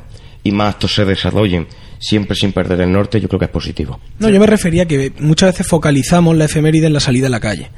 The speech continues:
Speaker 2: Digo que es muy curioso que también hay maneras que, y lo decía, lo decía Fran en ese, en ese, en ese caso, que es muy curioso, que hay muchas maneras de que el hermano viva, de que la hermandad probablemente, a lo mejor, incluso ese anticlerical puede participar en una
Speaker 1: Sí, pero
Speaker 2: tertulia, en un círculo.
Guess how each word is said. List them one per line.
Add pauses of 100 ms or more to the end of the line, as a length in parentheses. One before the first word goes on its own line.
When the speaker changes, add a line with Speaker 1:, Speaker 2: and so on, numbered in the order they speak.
(220)
Speaker 2:
Digo
que
es
muy
curioso
que
también
hay
maneras
que,
y
lo
decía, (320)
lo
decía
Fran
en
ese,
en
ese,
en
ese
caso, (400)
que
es
muy
curioso,
que
hay
muchas
maneras
de
que
el
hermano
viva,
de
que
la
hermandad
probablemente,
a
lo
mejor,
incluso
ese
anticlerical
puede
participar
en
una
Speaker 1:
Sí,
pero
Speaker 2:
tertulia,
en
un
círculo.